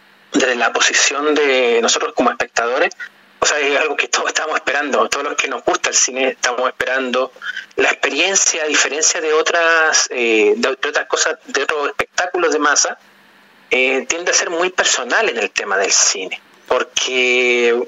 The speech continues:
tratamos de buscar una experiencia lo más silenciosa, lo más quita de bulla, si se puede decir, que nos ofrecía el cine. Hoy con el aforo va a estar eso, que es lo que, lo que, lo que se busca,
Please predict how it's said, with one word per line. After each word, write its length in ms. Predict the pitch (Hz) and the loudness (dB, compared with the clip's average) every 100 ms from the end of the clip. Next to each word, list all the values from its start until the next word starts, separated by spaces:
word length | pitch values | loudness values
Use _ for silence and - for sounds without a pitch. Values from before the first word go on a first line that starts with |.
| - - - - _ - | -8 -20 -20 -20 _ -8
tratamos 440 | 143 139 156 175 | -6 -4 -4 -2
de 60 | 160 | -2
buscar 280 | 151 - 160 | -2 -2 -2
una 160 | 160 | -4
experiencia 540 | 151 - 131 147 - 139 | -4 -4 -2 0 -2 0
lo 60 | |
más 160 | 131 143 | 0 0
silenciosa, 1080 | - 117 - 120 131 147 143 - 127 120 117 | -2 -2 0 0 0 2 4 2 2 2 0
lo 160 | 113 117 | -2 -4
más 880 | 117 120 120 113 110 104 104 101 - _ - - | 0 2 2 2 2 2 2 2 0 _ -18 -10
quita 200 | - 117 | -6 -4
de 60 | |
bulla, 340 | - 123 127 110 | 0 2 2 2
si 140 | - | 0
se 120 | - | -2
puede 260 | - 113 107 | 0 0 2
decir, 340 | 110 - 151 - - - _ _ _ - | 2 2 0 -10 -20 -20 _ _ _ -6
que 100 | 151 | -4
nos 300 | 151 143 143 151 | 0 0 2 2
ofrecía 420 | 135 131 - - | 2 0 0 -2
el 140 | 160 143 | -2 0
cine. 480 | - 208 165 165 - - - - - | 2 0 -2 -4 -4 -20 -20 -20 -4
Hoy 180 | 143 160 | -2 0
con 180 | 165 156 | 0 0
el 100 | 143 | 2
aforo 480 | 127 - 151 156 160 | 2 0 0 2 2
va 80 | 147 | 2
a 40 | |
estar 360 | - 175 180 - - - | 0 -2 -4 -6 -12 -2
eso, 400 | 135 107 123 139 - | 0 2 -2 -6 -8
que 140 | - | -6
es 40 | 123 | -2
lo 240 | 127 123 | 2 2
que, 840 | 120 123 123 123 120 120 123 120 - - | 0 -2 2 4 4 4 4 2 0 0
lo 120 | 123 | 0
que, 240 | 120 117 - | 0 -6 -2
lo 160 | 123 | 0
que 100 | 127 | 2
se 140 | - 113 | 0 -2
busca, 500 | 147 - - 156 | -6 -2 -2 -2